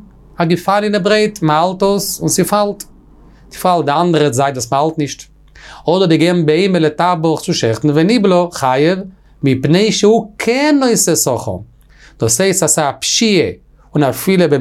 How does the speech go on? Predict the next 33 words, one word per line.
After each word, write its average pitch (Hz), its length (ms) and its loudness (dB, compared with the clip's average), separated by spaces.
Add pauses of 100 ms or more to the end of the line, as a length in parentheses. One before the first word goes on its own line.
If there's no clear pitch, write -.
אים 135 200 2
זיס 170 300 0
איז 156 80 0
ער 143 80 0
חייב, 135 360 -2
קהילו, 185 540 2
באקומט 160 320 0
שכר. 190 260 -2 (840)
זאגט 104 240 0
די 123 100 4
גמרא, 156 240 2
ניין, 185 260 2
אין 180 160 0
מפני 175 640 0
שהוא 202 460 2
נושא 190 320 2
שכר, 147 200 -2
אבער 135 200 -6
מיר 127 160 -4
רעדן 180 120 -2
פון 190 120 -4
איינער, 214 560 0 (380)
וואס - 220 -2
ער 196 60 2
קריגט 247 300 0
באצאלט, 214 540 -2
אבער 120 180 -2
טאמא 170 220 0
מאכט 170 200 -2
דאס, 175 120 -2
דא 151 60 -2
קען 117 380 -4
זיסט, 214 380 -2